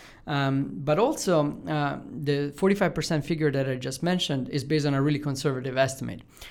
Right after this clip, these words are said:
For that one, we explicitly looked at people that kept adding money to their, you know, to their Bitcoin holdings. And so these are people that not only are, you know, maybe actively using it, but are also increasing their, their assets in Bitcoin. Um,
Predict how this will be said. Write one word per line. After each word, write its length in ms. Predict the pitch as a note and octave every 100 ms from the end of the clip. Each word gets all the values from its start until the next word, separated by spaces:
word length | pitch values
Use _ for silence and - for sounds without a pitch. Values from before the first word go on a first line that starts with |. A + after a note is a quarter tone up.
| -
For 160 | - D#3+
that 260 | C#3+ G#3+ C4
one, 380 | G3 D#3+ D3 C#3+
we 100 | D3
explicitly 720 | D3 - A3+ A#3 A#3+ A3 G3+
looked 320 | D#3 D#3+ D#3+
at 160 | C3+ -
people 280 | F3+ E3 C#3
that 200 | C3+ C3+
kept 300 | E3 D3+ -
adding 260 | C#3+ C#3
money 440 | C3+ D3 C3 A#2 - - -
to 100 | -
their, 380 | C#3 C3 B2 - -
you 120 | C#3+
know, 200 | B2+ A#2+ - -
to 80 |
their 100 | C#3+
Bitcoin 340 | B2 C#3 C3+ C3
holdings. 520 | C3 C3 B2 A#2+ - - - -
And 100 | D3+
so 140 | F3
these 180 | E3+ G3
are 100 | E3+
people 300 | F3 E3 D#3+
that 360 | C3+ C3+ C3+ C#3
not 240 | C#3 C#3+
only 320 | F3 G#3 F3
are, 400 | D3+ C#3+ C#3 C3+ - -
you 100 | C#3+
know, 140 | B2+
maybe 300 | A#2+ C#3 C#3
actively 380 | C#3+ C#3+ D3 C3+
using 420 | C3 F#3+ G3 C#3+
it, 160 | C3+ B2+
but 120 | C#3
are 60 | C#3
also 440 | D3 C#3 C#3+ C3+
increasing 680 | C#3 C#3 F#3+ E3+ C#3+ B2+ B2
their, 220 | B2+ B2
their 220 | B2 C3
assets 480 | B2+ B2+ - A#2+ -
in 160 | C3
Bitcoin. 420 | A#2 - - - - - - - - - -
Um, 720 | C3 B2+ B2 B2 A#2 -